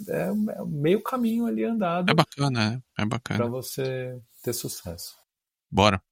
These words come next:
Speaker 2: Agora eu vou te fazer umas perguntas pessoais aqui, acho que o pessoal sempre tem curiosidade.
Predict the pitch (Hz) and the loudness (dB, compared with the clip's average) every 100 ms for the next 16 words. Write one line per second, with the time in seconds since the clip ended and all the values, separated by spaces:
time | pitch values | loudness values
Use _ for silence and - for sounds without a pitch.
0 | _ - 131 180 - 180 160 170 - 151 | _ 2 6 8 8 6 8 8 6 6
1 | 151 165 - 151 156 135 135 104 104 117 | 6 6 8 10 10 10 8 6 4 4
2 | 104 92 110 95 - - - - 101 95 | 4 2 -2 -6 -8 -8 -2 2 4 2
3 | 101 - 98 - 107 127 117 120 101 107 | 2 4 4 6 6 8 10 10 10 10
4 | 127 110 | 8 4